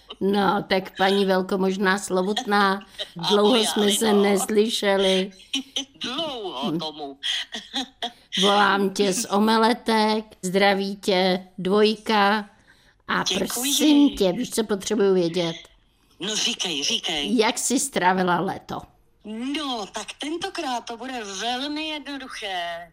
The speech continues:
Speaker 2: velmi jednoduché vyprávění, protože já jsem se s úderem léta v podstatě nasáčkovala na chalupu a tady jsem tvrdošíně vydržela celý léto až doteď.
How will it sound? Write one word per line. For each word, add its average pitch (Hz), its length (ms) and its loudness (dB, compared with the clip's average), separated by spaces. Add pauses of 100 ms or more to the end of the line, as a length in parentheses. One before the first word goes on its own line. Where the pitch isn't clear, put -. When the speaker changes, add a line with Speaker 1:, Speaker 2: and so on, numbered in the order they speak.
(120)
Speaker 2:
velmi 269 320 -8
jednoduché 269 520 -10
vyprávění, 226 680 -8
protože 214 440 -10
já 185 160 -4
jsem 208 220 -6
se 196 200 -8
s - 220 -4
úderem 226 460 -6
léta 170 280 -6
v - 60 -12
podstatě 202 460 -8
nasáčkovala 196 760 -6
na - 160 -12
chalupu 190 680 -8 (640)
a 165 80 -8 (140)
tady 208 200 -6
jsem 214 360 -8
tvrdošíně 233 1500 -4 (120)
vydržela 196 720 -4
celý 180 480 -8
léto 165 400 -4 (360)
až 147 280 -4
doteď. 156 520 -12